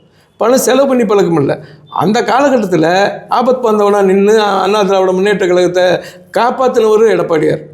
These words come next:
அதை யாராலும் மறுக்க முடியாது. அ, இப்ப ஏன் எடப்பாடியாருக்கு பேச தெரியாது, அவருக்கு நிர்வாகம் பண்ண தெரியாது, அவரு துரோ-, துரோகி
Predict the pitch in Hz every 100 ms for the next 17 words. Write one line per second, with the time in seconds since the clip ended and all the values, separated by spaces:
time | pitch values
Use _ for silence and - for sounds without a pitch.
0 | - - - 180 180 175 202 208 190 175
1 | 175 180 151 135 151 - - - _ -
2 | - - - 190 196 202 - 180 214 233
3 | 196 - 170 190 196 240 226 233 226 196
4 | 220 202 180 208 175 160 143 160 170 147
5 | - - - - 196 208 190 196 190 208
6 | 202 180 165 165 156 151 143 170 151 -
7 | - - 180 196 202 180 180 190 190 165
8 | - 214 175 180